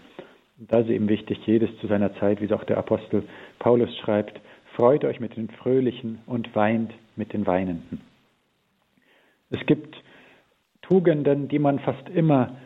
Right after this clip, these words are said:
nötig hat. Und die soll man besonders anstreben. Andere Sachen, etwa Stärke, Großmut, Freigebigkeit,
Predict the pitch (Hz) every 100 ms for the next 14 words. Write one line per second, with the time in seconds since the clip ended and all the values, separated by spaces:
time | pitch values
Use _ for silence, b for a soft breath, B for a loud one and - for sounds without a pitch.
0 | B 123 123 131 131 117 - 95 - -
1 | - - _ _ _ _ _ 131 - 131
2 | 139 127 117 113 110 104 110 120 98 -
3 | - - b b b b b _ - 110
4 | 101 - - 95 87 85 B B B 120
5 | 127 117 104 110 107 110 104 101 92 -
6 | 110 110 107 113 - 107 117 113 107 107
7 | 110 - B B B - 104 117 113 110
8 | 104 - 107